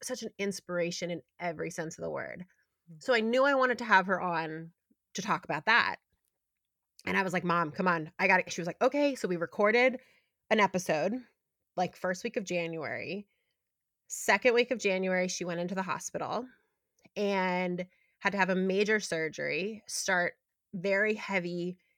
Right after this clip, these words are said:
Speaker 1: chemo drugs. She was on, like, a chemo pill. At that point, start very heavy chemo, like, I V, and was kind of never the same. And six months later,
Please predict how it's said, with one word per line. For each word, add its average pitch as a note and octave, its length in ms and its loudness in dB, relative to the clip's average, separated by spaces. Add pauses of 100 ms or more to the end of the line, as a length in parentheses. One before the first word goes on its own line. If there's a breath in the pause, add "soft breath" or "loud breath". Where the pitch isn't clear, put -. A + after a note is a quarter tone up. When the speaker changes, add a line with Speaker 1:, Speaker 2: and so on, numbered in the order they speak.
(140)
Speaker 1:
chemo G3+ 360 2
drugs. E3 440 -4
She G3 80 -2
was F#3 100 0
on, F3+ 100 0
like, F3 100 -4
a F3+ 60 -2
chemo F3+ 320 -2
pill. D#3+ 520 0 (380 soft breath)
At F#3 120 -2
that F#3+ 160 4
point, G3 220 -2
start F3+ 240 -4
very F#3+ 600 0
heavy F#3 380 -2
chemo, F3+ 440 -2
like, D#3 280 -6
I F3 220 0
V, E3 480 -6 (960)
and G#3+ 120 4
was G#3+ 120 0
kind A#3+ 240 -4
of A#3+ 80 -2
never G3+ 300 0
the F3 80 -4
same. - 560 -4 (800)
And F#3+ 540 4 (100)
six - 320 -2
months F3+ 220 0
later, F3 440 2